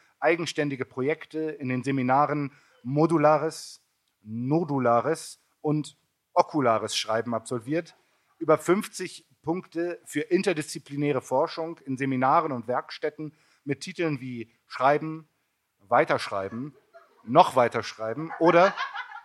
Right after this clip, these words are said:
Wenn du ein Gewehr über die Tür hängst, musst du auch eine Lanze brechen.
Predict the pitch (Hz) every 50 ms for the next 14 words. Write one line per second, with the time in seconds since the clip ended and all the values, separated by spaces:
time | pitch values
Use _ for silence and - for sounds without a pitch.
0 | - - - _ - _ _ _ _ _ 120 127 160 180 175 185 165 165 160 143
1 | 147 - - 165 165 175 185 180 185 - 170 160 151 147 135 135 - - - 170
2 | 170 156 139 156 165 170 160 - - _ - 147 156 - - 151 156 135 135 135
3 | 131 - - - 127 131 123 123 123 123 120 - 110 95 - 87 80 - - 87
4 | 85 87